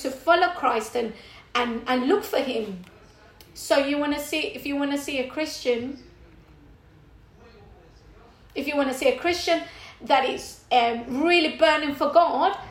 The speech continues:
put him through difficulty. That Christian will stand up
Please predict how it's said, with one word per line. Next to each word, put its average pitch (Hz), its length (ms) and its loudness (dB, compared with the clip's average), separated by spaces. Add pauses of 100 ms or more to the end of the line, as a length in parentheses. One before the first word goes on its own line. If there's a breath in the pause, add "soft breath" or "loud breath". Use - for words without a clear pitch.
(260 loud breath)
put 349 200 2
him 330 160 4
through 294 240 -6
difficulty. 262 880 2 (320 loud breath)
That 247 340 4
Christian 349 500 2
will 247 120 6
stand 349 500 2
up 320 220 4